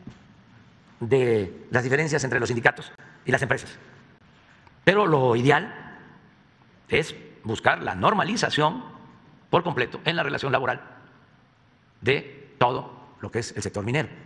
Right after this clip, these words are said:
del país. Entonces tenemos ese pendiente. La verdad es que el senador Napoleón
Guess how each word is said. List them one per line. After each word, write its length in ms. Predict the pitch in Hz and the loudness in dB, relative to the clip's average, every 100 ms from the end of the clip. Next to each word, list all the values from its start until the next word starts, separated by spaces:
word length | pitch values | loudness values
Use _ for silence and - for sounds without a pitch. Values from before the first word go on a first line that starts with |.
| - - | -12 -6
del 100 | 107 | -4
país. 240 | 147 - - - - _ _ _ _ | -4 -6 -20 -20 -20 _ _ _ _
Entonces 260 | 170 151 | -2 0
tenemos 240 | 135 147 131 | 2 2 0
ese 140 | 131 | -2
pendiente. 420 | 139 139 120 139 - - - - _ _ _ _ - _ _ | -2 -2 -4 -8 -12 -20 -20 -20 _ _ _ _ -20 _ _
La 120 | - 117 | 0 0
verdad 260 | 120 147 | 0 -2
es 240 | 135 - - - - - | -4 -8 -14 -20 -12 -4
que 260 | 107 95 | -2 -2
el 160 | 82 110 | -4 -4
senador 240 | 113 127 | -2 -2
Napoleón 340 | 113 104 117 | -2 -2 -4